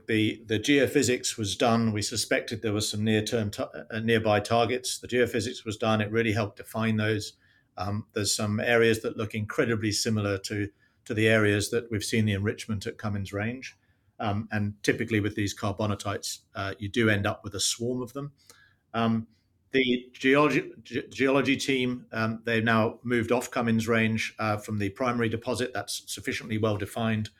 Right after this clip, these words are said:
and has been worked through all of our mining schedules and all the engineering works. Their focus now is, um,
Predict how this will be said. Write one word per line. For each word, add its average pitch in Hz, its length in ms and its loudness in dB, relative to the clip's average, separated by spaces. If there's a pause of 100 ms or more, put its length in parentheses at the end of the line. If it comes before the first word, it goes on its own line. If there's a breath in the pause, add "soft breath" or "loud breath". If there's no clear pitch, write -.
(280 soft breath)
and 110 60 -12
has 95 80 -6
been 104 180 -2
worked 107 280 -2
through 104 140 -8
all 101 60 -2
of 95 80 -4
our 98 120 -2
mining 101 320 -2
schedules 101 420 -6
and 95 100 -8
all 95 60 -8
the 101 100 -6
engineering 113 380 -2
works. - 380 -4 (420 soft breath)
Their 127 220 6
focus 110 480 2
now 104 220 2
is, 98 180 -2 (420 soft breath)
um, 104 360 -4